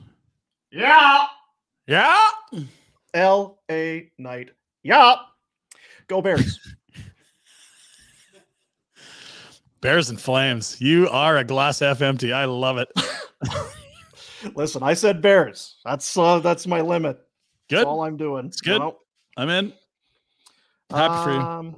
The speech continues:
Speaker 1: hey, coming up on Thursday, it'll be Ask Rhett for Bon Ton Meats. Get those questions in the email address,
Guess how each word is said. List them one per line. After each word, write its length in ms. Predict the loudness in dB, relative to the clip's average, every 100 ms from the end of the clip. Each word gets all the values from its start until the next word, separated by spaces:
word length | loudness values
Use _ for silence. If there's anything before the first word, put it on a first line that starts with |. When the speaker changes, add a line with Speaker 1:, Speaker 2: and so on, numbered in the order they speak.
| _ _ _ _ _ -2
Speaker 1:
hey, 240 | 2 2
coming 220 | 2 2 2
up 80 |
on 220 | 2 -2 -4
Thursday, 800 | -4 -4 -6 -4 -2 -2 -4 -10 _ _ _ _ -8
it'll 200 | -4 0
be 120 | 4
Ask 260 | 4 2
Rhett 320 | 0 0 0 -4
for 100 | -6
Bon 300 | 0 0 0
Ton 260 | 0 0 0
Meats. 240 | -4 -4
Get 140 | -4
those 140 | -4 -4
questions 460 | -4 -4 -6 -8 -6
in 120 | -6
the 100 | -6
email 260 | -6 -4 -2
address, 540 | -4 -4 -6 -6 -10